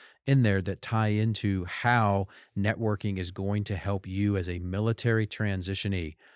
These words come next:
whether you're four years or forty years. And the reason that network's important, Mark and Annette, is because those of us that have su-, served successfully, I'm telling you right now,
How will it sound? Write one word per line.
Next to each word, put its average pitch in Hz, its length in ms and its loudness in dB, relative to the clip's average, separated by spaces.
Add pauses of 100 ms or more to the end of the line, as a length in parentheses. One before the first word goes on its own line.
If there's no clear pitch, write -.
(140)
whether 98 220 -2
you're 90 140 -4
four 120 320 -2
years 123 240 0
or 101 80 -4
forty 101 320 -4
years. 82 260 -8 (180)
And 107 80 -6
the 101 80 0
reason 139 280 6
that 147 100 4
network's 143 380 0
important, 139 480 -2
Mark 131 200 2
and 131 120 2
Annette, 135 260 0 (240)
is 127 140 -4
because 110 500 0 (380)
those 120 320 4
of 123 100 0
us 127 180 2
that 104 120 -4
have 101 180 -8 (100)
su-, 104 220 -6
served 117 340 0
successfully, 143 720 0 (680)
I'm 104 140 0
telling 120 320 4
you 113 100 4
right 110 240 0
now, 95 360 -2